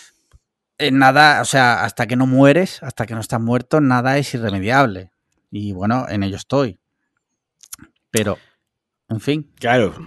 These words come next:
Speaker 2: ya está, piensa más en el pasado que en el futuro, o sea,
Speaker 1: Sí.
Speaker 2: quiero decir, es,
Speaker 1: Respondiendo
Speaker 2: ya
Speaker 1: un poco al doctor Mateos, que ha
Speaker 2: Exacto.
Speaker 1: hecho, yo creo que esta pregunta un poco así de jijis,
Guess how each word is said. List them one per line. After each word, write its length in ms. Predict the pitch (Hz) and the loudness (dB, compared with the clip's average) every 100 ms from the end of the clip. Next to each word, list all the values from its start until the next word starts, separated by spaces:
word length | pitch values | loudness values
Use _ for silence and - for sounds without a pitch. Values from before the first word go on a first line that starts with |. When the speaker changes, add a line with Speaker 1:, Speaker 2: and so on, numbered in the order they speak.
| 110 101 | -18 -14
Speaker 2:
ya 100 | 95 | -14
está, 280 | - 151 | -4 -4
piensa 280 | 156 95 117 | -2 -4 -4
más 200 | 104 104 | -4 -4
en 60 | 107 | -6
el 100 | 98 | -6
pasado 280 | 107 - 107 | -6 -6 -4
que 60 | 117 | -4
en 40 | |
el 40 | 113 | -4
futuro, 400 | 101 113 127 90 | -8 -4 -2 -2
o 40 | |
sea, 180 | - 85 | -6 -12
Speaker 1:
Sí. 40 | 85 | -10
Speaker 2:
quiero 140 | 95 | -10
decir, 260 | 90 80 71 | -10 -10 -10
es, 100 | 73 | -6
Speaker 1:
Respondiendo 480 | 117 110 104 120 135 | -4 -4 -2 2 2
Speaker 2:
ya 20 | |
Speaker 1:
un 60 | 120 | 2
poco 200 | 123 127 | 2 2
al 100 | 117 | 2
doctor 300 | 120 135 127 | 0 0 0
Mateos, 420 | 117 117 127 120 | 0 -2 -2 -2
que 120 | - | -2
ha 60 | 110 | -4
Speaker 2:
Exacto. 300 | - 123 117 | -2 -2 -2
Speaker 1:
hecho, 40 | |
yo 140 | 113 113 | -2 -4
creo 200 | 117 113 | -4 -4
que 120 | 117 | -4
esta 240 | 113 117 | -4 -6
pregunta 300 | 113 117 117 | -4 -4 -4
un 120 | 110 107 | -6 -4
poco 140 | 107 | -6
así 160 | 107 113 | -4 -4
de 160 | 110 | -6
jijis, 520 | - 123 - 127 - | -6 -8 -6 -12 -14